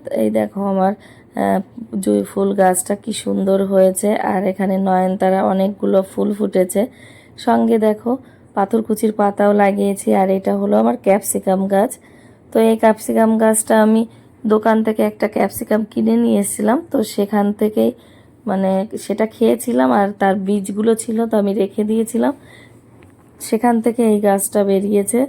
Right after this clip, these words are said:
আর দেখো, আমার দুই ছেলে মেয়ে, আহ, ও চলে এসেছে আমার সঙ্গে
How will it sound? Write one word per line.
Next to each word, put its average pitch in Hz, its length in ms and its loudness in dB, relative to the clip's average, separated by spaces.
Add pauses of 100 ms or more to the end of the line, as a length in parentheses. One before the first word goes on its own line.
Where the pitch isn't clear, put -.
(440)
আর 208 180 0
দেখো, 202 280 2 (120)
আমার 208 160 2 (100)
দুই 202 140 0
ছেলে 202 320 0 (100)
মেয়ে, 202 280 0
আহ, - 760 -4
ও - 100 4
চলে 208 380 2
এসেছে 196 240 0 (100)
আমার 196 180 -2 (100)
সঙ্গে 202 380 0